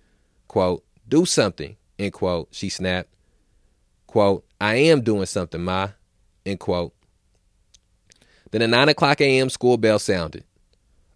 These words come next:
A moment later, Annette heard the first of the shots. She dropped to the ground and yelled for Dantrell to do the same. When she looked over, she saw him already on his stomach,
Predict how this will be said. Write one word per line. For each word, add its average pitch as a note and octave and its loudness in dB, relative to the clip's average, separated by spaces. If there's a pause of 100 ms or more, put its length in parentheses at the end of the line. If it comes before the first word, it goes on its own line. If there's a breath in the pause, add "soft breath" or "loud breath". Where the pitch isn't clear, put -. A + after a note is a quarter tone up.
A F#2+ -4
moment C3+ 4
later, A2+ 2 (500)
Annette A2 2
heard A2 2
the F#2+ -6
first G#2 0
of G2 -6
the G2 -2
shots. - -8 (640)
She A2+ -8
dropped A#2+ 4
to E3 0
the D3+ 0
ground A#2+ 0
and A2 -4
yelled A2 2
for A2 -4
Dantrell G#2 -2
to G#2 -2
do G#2 -2
the - -4
same. E2+ -4 (640)
When G2+ -4
she A#2 -2
looked C3 2
over, G#2 4
she G#2+ -8
saw G#2 0
him G#2 0
already A#2+ 2
on A#2+ -2
his A#2 -4
stomach, F2+ -4